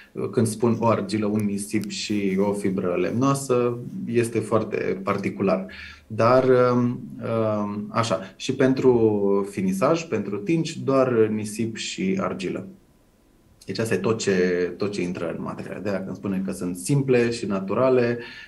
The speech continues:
ele se prelucrează la noi în unitatea de producție, se, a, a, se, m, a, combină, se pun în sac și se vând, a, la sac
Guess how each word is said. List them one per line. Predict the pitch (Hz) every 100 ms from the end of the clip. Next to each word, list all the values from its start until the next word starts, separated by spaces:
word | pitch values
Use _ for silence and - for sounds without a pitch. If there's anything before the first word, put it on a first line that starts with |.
| -
ele | 120 127 117 110
se | - 110 107 104 104
prelucrează | 104 98 98 101 95 92
la | 87
noi | 90 85 87
în |
unitatea | 87 87 90
de | -
producție, | - 80 180 175 151 135
se, | 135 135 123 120 113
a, | 101 98 98 - -
a, | - -
se, | - - 110 104 98 98 98
m, | - - 87 -
a, | - - - -
combină, | 101 95 110 175 160 156
se | 151 123
pun | 110 120
în | 98 -
sac | - 214 - - -
și | - -
se | 147 143
vând, | 120 120 123 123 113 113
a, | 107 107 107
la | 95 95 95
sac | 95 - -